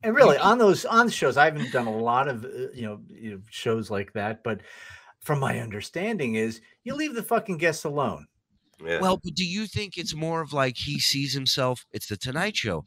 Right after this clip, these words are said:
Speaker 1: Oh.
Speaker 2: I'm Ed McMahon. How do you
Speaker 1: Yeah.
Speaker 2: not say hello to me? Like Hank
Speaker 1: Exactly.
Speaker 2: Kingsley and
Speaker 3: That
Speaker 1: Exactly.
Speaker 3: fat
Speaker 1: Oh,
Speaker 3: fuck
Speaker 1: is
Speaker 3: looks
Speaker 1: he
Speaker 3: like Fed McMahon.
Speaker 1: <laughs> He, he is Hank Kingsley. To a
Speaker 2: A hundred
Speaker 1: T.
Speaker 2: percent.
Speaker 1: To a
Speaker 2: That's right.
Speaker 1: T.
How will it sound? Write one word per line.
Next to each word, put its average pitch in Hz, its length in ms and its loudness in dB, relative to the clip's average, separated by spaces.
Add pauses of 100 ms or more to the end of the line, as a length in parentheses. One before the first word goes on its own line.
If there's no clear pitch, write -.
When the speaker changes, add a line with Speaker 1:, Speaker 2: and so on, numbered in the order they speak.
(100)
Speaker 1:
Oh. 214 200 0
Speaker 2:
I'm - 280 -2
Ed 101 160 -2
McMahon. 131 520 -4 (320)
How 104 240 2
do 135 80 -2
you 160 60 2
Speaker 1:
Yeah. 147 100 2
Speaker 2:
not 117 300 0
say 101 240 0
hello 131 360 0
to 165 100 -4
me? 98 160 -4
Like 127 160 0
Hank 107 220 0
Speaker 1:
Exactly. 80 180 -8 (120)
Speaker 2:
Kingsley 131 440 -4
and 95 200 -6 (180)
Speaker 3:
That 113 160 4
Speaker 1:
Exactly. 107 220 2
Speaker 3:
fat 123 280 8
Speaker 1:
Oh, 95 40 4
Speaker 3:
fuck 113 160 10
Speaker 1:
is 98 80 -2
Speaker 3:
looks 107 140 8
Speaker 1:
he 90 60 2
Speaker 3:
like 98 180 6
Fed 113 360 8
McMahon. 76 580 4 (240)
Speaker 1:
<laughs> - 1200 4
He, 180 240 8 (140)
he 220 140 4
is 185 180 6
Hank 185 300 0
Kingsley. 135 680 -2 (400)
To 110 60 0
a - 20 4
Speaker 2:
A 123 40 4
hundred 123 360 8
Speaker 1:
T. 120 280 0
Speaker 2:
percent. 85 160 -4 (400)
Speaker 1:
To 170 180 4
a - 40 0
Speaker 2:
That's 101 160 -4
right. 135 60 -4
Speaker 1:
T. 80 220 -10